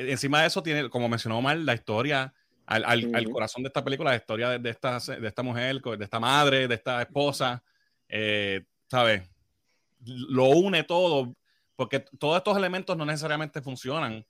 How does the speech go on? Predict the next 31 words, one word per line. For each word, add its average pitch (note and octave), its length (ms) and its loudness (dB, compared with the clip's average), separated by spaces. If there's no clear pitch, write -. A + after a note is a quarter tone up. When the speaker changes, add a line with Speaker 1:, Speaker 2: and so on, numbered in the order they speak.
Speaker 1:
en A#2+ 180 -2
cualquier A#2+ 360 -2
película, G#2 520 -4
pero G#2 160 -4
esta D#3 200 -6
película F3 340 -4
tiene B2+ 160 -6
un D3 80 -4
balance D3+ 580 -2
que A2 100 -2
con-, G2+ 160 -4
que - 160 -6
te G#2 140 0
lleva C3 240 4
con A#2 160 -6
esta - 140 -6
historia, C#3 440 -2
de A#2+ 60 -4
esta B2 260 0
experiencia B2+ 400 -4
que B2 100 -6
tiene A#2 600 -4
este A#2+ 240 -8
personaje, C3 460 -4
que A#2 160 2
funciona B2 380 -2
brutalmente. G#2 720 -2
Eh, G#2+ 360 2
Casey C#3+ 280 4
habló F3 380 4
de B2+ 960 2